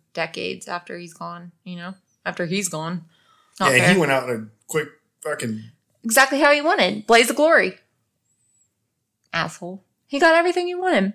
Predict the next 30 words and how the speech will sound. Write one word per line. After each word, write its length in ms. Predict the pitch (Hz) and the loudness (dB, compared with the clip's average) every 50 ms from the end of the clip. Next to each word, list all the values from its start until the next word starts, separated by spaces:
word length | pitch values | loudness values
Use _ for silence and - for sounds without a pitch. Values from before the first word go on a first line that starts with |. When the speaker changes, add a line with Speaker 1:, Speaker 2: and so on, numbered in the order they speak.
| _ _ _ _ _ _ _ _ _ _ | _ _ _ _ _ _ _ _ _ _
Speaker 1:
But, 300 | 220 220 269 - - 208 208 | 0 2 4 4 4 4 4
but 220 | 254 214 - - | 4 4 4 4
what 200 | - 240 208 196 | 2 2 2 4
does 240 | 220 226 233 247 - | 4 4 4 4 2
make 180 | 254 240 220 - | 0 -2 -2 -2
me 120 | 202 208 202 | -2 -2 0
happy 340 | 208 196 196 - - 196 190 | 0 0 0 0 -2 -4 -4
is 100 | 190 185 | -4 -4
not 320 | 196 196 202 202 196 190 | -6 -6 -4 -4 -2 -2
a 60 | 190 | -2
lot 260 | 185 185 180 180 185 | -2 -2 -2 -4 -4
of 80 | 190 185 | -4 -8
people 460 | - - 185 170 - - - - 196 190 _ - | -12 -16 -20 -20 -20 -20 -20 -20 -20 -20 _ -20
know 160 | 180 - - | -20 -20 -20
about 280 | 196 - - - - | -20 -18 -16 -16 -14
him. 300 | 190 190 175 185 208 196 _ _ _ _ _ _ _ _ _ _ _ _ _ _ - | -14 -14 -12 -12 -12 -14 _ _ _ _ _ _ _ _ _ _ _ _ _ _ -10
I 60 | 208 | -8
mean, 260 | 202 180 175 - - - - - | -8 -8 -10 -12 -14 -18 -20 -8
they 140 | 196 214 | -4 -2
don't 180 | 208 214 208 175 | 0 2 2 0
know 120 | 196 185 175 | 0 -2 -2
his 200 | 180 170 165 175 | -4 -4 -6 -8
name, 460 | 160 160 156 151 156 165 185 180 175 _ _ _ _ _ - | -10 -8 -8 -8 -8 -8 -10 -12 -12 _ _ _ _ _ -18
you 120 | 185 185 175 | -14 -14 -12
know, 180 | 170 175 185 180 _ _ _ _ _ _ _ _ _ | -12 -12 -14 -16 _ _ _ _ _ _ _ _ _
and 160 | - 196 190 180 | -8 -4 -2 -2
that's 160 | 160 - - | -2 -2 -4
what 80 | - - | -6 -10
he 80 | 190 151 | -10 -8
wanted. 420 | 165 - - - - 190 185 190 | -8 -8 -6 -6 -6 -6 -6 -8